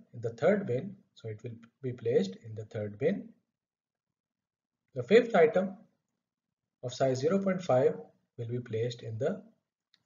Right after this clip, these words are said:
fourth bin. The sixth item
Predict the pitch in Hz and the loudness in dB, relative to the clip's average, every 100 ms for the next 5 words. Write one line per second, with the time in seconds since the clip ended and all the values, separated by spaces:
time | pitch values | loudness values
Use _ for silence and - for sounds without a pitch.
0 | - 107 104 - 139 196 - - _ _ | -10 -8 -8 -2 -2 -2 -6 -20 _ _
1 | _ _ _ _ _ _ _ _ _ _ | _ _ _ _ _ _ _ _ _ _
2 | _ _ _ _ _ _ _ _ _ 127 | _ _ _ _ _ _ _ _ _ 12
3 | 220 247 - 196 139 139 165 | 12 12 12 2 0 2 -2